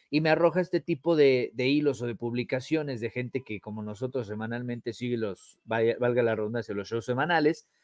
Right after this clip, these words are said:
y, y mostró y publicó algo, güey, que yo la verdad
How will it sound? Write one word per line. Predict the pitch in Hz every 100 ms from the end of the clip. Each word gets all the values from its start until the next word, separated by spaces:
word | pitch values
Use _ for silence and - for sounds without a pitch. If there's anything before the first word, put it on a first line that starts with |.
| _ _ _ _ _ _
y, | 165 165 160 165 175
y | 175
mostró | 175 - - 185 214 220 202
y | 160 143 135
publicó | 151 151 151 180
algo, | 185 202
güey, | 202 202 202
que | 135
yo | 147
la | 175 160
verdad | 135 139 156